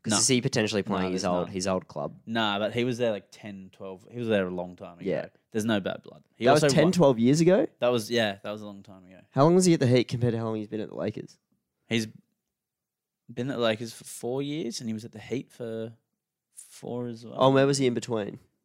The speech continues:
Speaker 2: He was, he started at Cleveland, and then he went back to Cleveland.
Speaker 1: Right,
Speaker 2: And he
Speaker 1: okay.
Speaker 2: won them the championship, and then he went to the Lakers.
Speaker 1: Okay, I've almost blocked out that.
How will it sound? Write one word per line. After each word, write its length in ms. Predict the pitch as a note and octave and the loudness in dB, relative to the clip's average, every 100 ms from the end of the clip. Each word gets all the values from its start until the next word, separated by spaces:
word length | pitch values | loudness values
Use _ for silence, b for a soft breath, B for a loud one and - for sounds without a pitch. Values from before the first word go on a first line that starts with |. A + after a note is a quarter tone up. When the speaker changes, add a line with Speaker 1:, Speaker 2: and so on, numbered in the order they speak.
| _ _ _ - | _ _ _ -4
Speaker 2:
He 60 | |
was, 100 | A#2+ | -4
he 120 | A2+ | -4
started 440 | A#2 - C#3+ D3 C#3+ | -8 0 2 2 0
at 100 | - | -6
Cleveland, 520 | C3+ B2+ C3+ D#3+ F#3+ | -2 0 0 -2 -2
and 120 | A#2 | -4
then 80 | A#2+ | -4
he 80 | A2+ | -2
went 180 | A2+ G#2+ | -4 -2
back 200 | A2 - | -4 -4
to 60 | |
Cleveland. 540 | - A#2 G#2 G2+ F2+ - | -10 -4 -2 -2 -8 -4
Speaker 1:
Right, 300 | G2+ F#2+ F2+ | 0 2 2
Speaker 2:
And 80 | F2+ | -2
he 60 | - | 0
Speaker 1:
okay. 60 | |
Speaker 2:
won 160 | B2+ B2+ | 2 0
them 140 | B2 | -2
the 80 | A2+ | -6
championship, 580 | - A2+ G#2+ G#2 A2+ - | -4 -4 -4 -6 -8 -8
and 180 | - A2 | -12 -10
then 120 | G#2+ | -8
he 80 | G#2+ | -8
went 160 | G#2 G2 | -12 -16
to 80 | G#2+ | -18
the 60 | |
Lakers. 420 | F#2+ F2+ E2 F#2+ F#2+ | -16 -18 -12 -10 -8
Speaker 1:
Okay, 240 | E2+ F2+ - | -8 -10 -8
I've 120 | G#2 | -2
almost 260 | A2 G#2+ | -2 -2
blocked 260 | - F#2+ - | -6 -10 -8
out 240 | F2+ D#2 | -8 -8
that. 200 | - B1+ | -10 -14